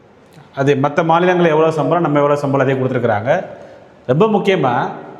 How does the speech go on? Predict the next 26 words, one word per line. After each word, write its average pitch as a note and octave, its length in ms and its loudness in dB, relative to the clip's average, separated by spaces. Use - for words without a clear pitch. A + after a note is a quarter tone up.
ரெண்டாயிரத்தி A3 580 2
ஆறுக்கு F#3 320 0
முன்னாடி G3+ 420 2
ஜாயின் F3+ 280 0
பண்ண F3 180 2
இடைநிலை E3 320 2
ஆசிரியர்கள், C3+ 520 0
அதாவது D3 400 2
ஒண்ணுல F3 160 2
இருந்து D#3+ 180 0
அஞ்சாம் D3+ 240 0
கிளாஸ் D3 220 -2
வரைக்கும் C3+ 300 0
எடுக்கக்கூடிய C3 360 0
அந்த C3 300 0
டீச்சர்ஸ், C3+ 520 -4
ஒரு C#3+ 160 0
லட்சம் D3 240 0
டீச்சர்ஸ் D3 340 -2
வந்து C#3+ 160 -2
பாத்தீங்கன்னா, C3+ 280 -2
ஒண்ணு C#3 260 0
புள்ளி D3 260 0
ஜீரோ C#3+ 220 2
ஆறு C3+ 160 0
லட்சம் B2 340 -2